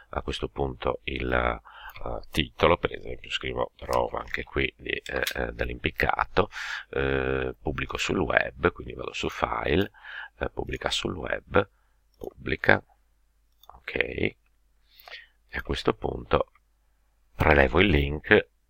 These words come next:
vado in basso nella scheda get link here,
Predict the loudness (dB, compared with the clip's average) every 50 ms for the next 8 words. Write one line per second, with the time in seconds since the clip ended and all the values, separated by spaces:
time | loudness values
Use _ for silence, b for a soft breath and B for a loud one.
0 | _ _ _ _ _ _ _ -14 -8 -6 -6 -6 -6 -8 -8 -12 -12 -12 -10 -4
1 | -2 0 0 0 -2 -4 -4 -2 -2 0 -2 -2 -2 0 0 0 0 0 -4 -4
2 | -2 -4 -4 -4 -8 -8 -6 -6 -8 -8 -12 -18 -20 -20 _ -8 -6 -2 0 2
3 | 2 2 0